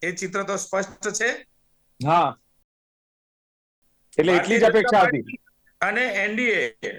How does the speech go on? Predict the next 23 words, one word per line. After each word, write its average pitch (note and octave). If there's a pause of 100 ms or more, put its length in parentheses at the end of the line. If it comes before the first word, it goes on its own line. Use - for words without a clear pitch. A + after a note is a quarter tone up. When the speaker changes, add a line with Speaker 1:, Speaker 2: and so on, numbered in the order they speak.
(460)
Speaker 1:
એનું G3+
ઘટક E3+
દળ F#3+ (420)
ત્રણસો F#3+ (460)
પંચોતેર, A3+
એસી F#3+
સુધી A3
પહોંચે F#3
છે G#3
એવું F3
પણ A3+
ઘણા F#3+
બધા G#3
એક્ઝિટ D#3+
પોલ F#3+
કહે D#3
છે. F3 (680)
Speaker 2:
હમ. C3+ (520)
Speaker 1:
હવે B3
ચાર G3+
તારીખે G#3
ખબર D3
પડશે. B2+